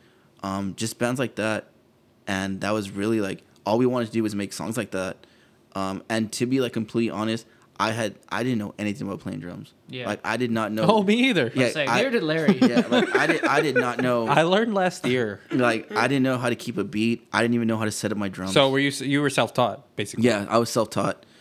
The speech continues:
Speaker 1: Um,
Speaker 3: Were you in, like, uh, like, marching band or anything like that?
Speaker 1: Nothing. So, yeah.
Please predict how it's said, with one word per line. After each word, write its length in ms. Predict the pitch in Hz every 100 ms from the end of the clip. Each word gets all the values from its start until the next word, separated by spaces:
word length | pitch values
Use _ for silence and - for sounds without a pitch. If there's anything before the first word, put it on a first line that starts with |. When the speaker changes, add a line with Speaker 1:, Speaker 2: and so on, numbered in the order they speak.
| - -
Speaker 1:
Um, 160 | - 107
Speaker 3:
Were 80 | 151
you 160 | 160
in, 80 | 170
like, 240 | 151 139
uh, 500 | 135 127 127 120 120
like, 220 | 120 113 110 -
marching 580 | 123 120 123 143 143 143
band 340 | 151 151 156
or 60 | 143
anything 240 | 139 143
like 120 | 139
that? 160 | 139 143
Speaker 1:
Nothing. 460 | 113 107 104 101 123 _ _ _ _ _
So, 500 | - - 101 101 90 - _ _
yeah. 320 | 117 110 101